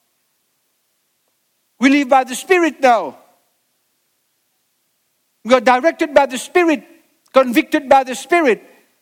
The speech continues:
<laughs> And it's amazing that He also gives us the power to accomplish it, to accomplish the things that we are ought to do.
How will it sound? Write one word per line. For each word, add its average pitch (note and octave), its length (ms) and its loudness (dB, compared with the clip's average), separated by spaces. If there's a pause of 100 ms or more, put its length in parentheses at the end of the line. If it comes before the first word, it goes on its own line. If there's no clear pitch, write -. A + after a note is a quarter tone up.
(240)
<laughs> C#3+ 80 -20 (2000)
And D3 140 -10
it's - 100 -10
amazing D3 560 -6 (1800)
that C3 220 -4
He A3 140 -6
also D#3 400 -6
gives B2 340 -10
us - 180 -14
the - 120 -18
power - 400 -10 (1300)
to C3 140 -16
accomplish A2+ 600 -16
it, - 280 -20 (1300)
to D#3 140 -6
accomplish E3 680 -8
the - 80 -16
things B2 520 -8
that C3 180 -14
we B2+ 140 -14
are A#2 200 -10
ought - 320 -14
to - 80 -20
do. - 180 -20